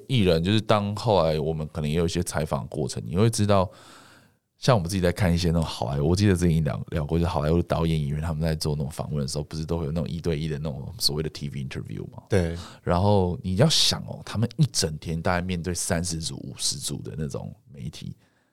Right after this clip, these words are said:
Speaker 1: 他们可能要讲一样的话，要讲三十遍。
Speaker 2: 所以才要读稿机啊。
Speaker 1: <laughs> 可是你不觉得他们，我觉得那些好莱坞演员最屌的地方就是，他每一次回答都让你觉得他是第一次被问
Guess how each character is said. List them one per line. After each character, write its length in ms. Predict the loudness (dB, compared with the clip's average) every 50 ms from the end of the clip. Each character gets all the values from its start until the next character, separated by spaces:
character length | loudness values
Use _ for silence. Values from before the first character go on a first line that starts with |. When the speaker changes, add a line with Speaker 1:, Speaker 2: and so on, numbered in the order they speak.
| _ _ _
Speaker 1:
他 120 | -2 0
们 80 | 0 0
可 220 | -2 -2 -6 -6
能 160 | -6 -8 -12 -14 -16 -18 _ _ _
要 140 | -10 -10 -8 -6
讲 180 | -4 -4 -4 -4 -6 _ _ _
一 100 | -20 -10
样 160 | -8 -8 -6 -6
的 60 | -8
话， 260 | -8 -6 -6 -4 -4
要 60 | -6
讲 220 | -6 -6 -8 -8 -8 -10 -8
三 360 | -8 -6 -4 -4 -6 -6 -4
十 180 | -4 -4 -4 -4 -8
遍。 180 | -10 -12 -12 -12 -18 -20 _ _ _ _ _ -2
Speaker 2:
所 180 | 2 4 6
以 80 | 6 4
才 160 | 4 4 6
要 100 | 6 6
读 220 | 4 4 2 4
稿 220 | 4 4 4 2 0
机 260 | 0 0 2 2 4
啊。 100 | 4 6 4 4 6 6 6 4 4 2 2 6
Speaker 1:
<laughs> 440 | 8 8 8 8 8 8 8 8 8
可 120 | 6 6 6
是 100 | 6 4
你 140 | 2 2
不 120 | 4 4 4
觉 240 | 6 8 8 8 10
得 140 | 10 8
他 80 | 8 8
们， 180 | 6 6 4 2 4
我 160 | 4 4 6
觉 100 | 8 8 6
得 80 | 6 6
那 80 | 6
些 100 | 6 6
好 220 | 4 4 2 0 2
莱 100 | 2 2
坞 80 | 2
演 120 | 2 2 0
员 100 | 0 -2 0
最 200 | 4 6 6 6
屌 180 | 6 2 -6 -6
的 60 | -4
地 60 | -2
方 140 | -2 0 0
就 80 | 0 -2
是， 220 | -2 -2 -4 -6 -6 -12 -20 -20 -20 -20 _
他 220 | -2 2 2 2 2 0
每 220 | 2 4 4 6 6
一 100 | 6 2
次 160 | 4 4 4
回 160 | 4 4 4
答 100 | 4 2 2
都 160 | 6 6 6
让 260 | 6 6 4 4 2
你 60 | 0 -4
觉 180 | -4 -4 -4
得 80 | -4 -4
他 220 | -6 -2 -2 -2
是 120 | 0 -2 -4
第 220 | -2 0 -2 -2
一 40 | 0
次 160 | -2 -4 -4
被 120 | -2 -2 -2
问 220 | 0 -2 -4 -6